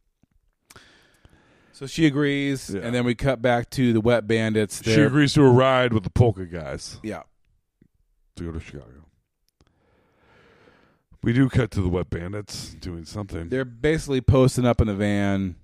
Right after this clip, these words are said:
Speaker 1: They're waiting for, uh, what are they waiting for? They wait,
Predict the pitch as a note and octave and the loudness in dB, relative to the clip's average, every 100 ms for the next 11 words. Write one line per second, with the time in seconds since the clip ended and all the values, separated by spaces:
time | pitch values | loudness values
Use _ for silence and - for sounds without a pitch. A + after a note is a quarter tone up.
0 | _ _ _ _ _ _ _ _ _ G2+ | _ _ _ _ _ _ _ _ _ 0
1 | G#2+ G#2+ G#2+ G#2 G2+ F#2 - G2 F#2 F2+ | 2 4 4 2 0 -4 0 2 4 2
2 | F2 E2+ E2 D#2+ D#2 D#2 - _ _ _ | 2 0 -2 -4 -6 -8 -12 _ _ _
3 | _ _ _ _ _ _ _ _ _ _ | _ _ _ _ _ _ _ _ _ _
4 | _ _ _ _ _ _ _ _ _ _ | _ _ _ _ _ _ _ _ _ _
5 | _ _ _ _ _ _ _ _ _ _ | _ _ _ _ _ _ _ _ _ _
6 | - A2 F#2+ F#2+ F#2 D#2 C#2+ D#2 G2+ | -4 0 2 0 -2 -4 -4 -2 -2